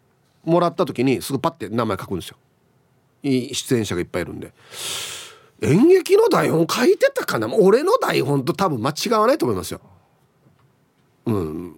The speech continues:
なんていうのかな、恐れ多くて。<laughs> バカじゃないかよ。<laughs> いやいや、あの、僕が座ってるところに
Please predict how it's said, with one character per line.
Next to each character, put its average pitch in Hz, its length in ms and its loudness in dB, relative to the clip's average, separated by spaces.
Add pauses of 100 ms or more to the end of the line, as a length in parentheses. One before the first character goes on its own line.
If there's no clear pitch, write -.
な 110 160 -4
ん 101 60 -6
て 113 60 -6
い - 20 -6
う - 20 -6
の 95 60 -10
か 101 80 -6
な、 117 140 -4
恐 120 260 -2
れ 107 80 -2
多 98 140 -2
く - 80 -16
て。 - 200 -4
<laughs> - 60 -20 (2750)
バ 131 100 -2
カ 226 120 -4
じ 247 80 0
ゃ - 20 2
な 151 80 0
い 110 60 -4
か 104 80 -4
よ。 107 100 -2
<laughs> 605 80 0 (2250)
い 226 40 2
や 269 80 4
い 262 40 4
や、 208 140 2 (240)
あ 269 120 2
の、 277 160 2
僕 320 580 2
が 392 120 6
座 - 240 0
っ 233 60 -4
て - 160 -2
る 240 60 0
と 185 80 4
こ 151 120 4
ろ 147 80 4
に 147 300 4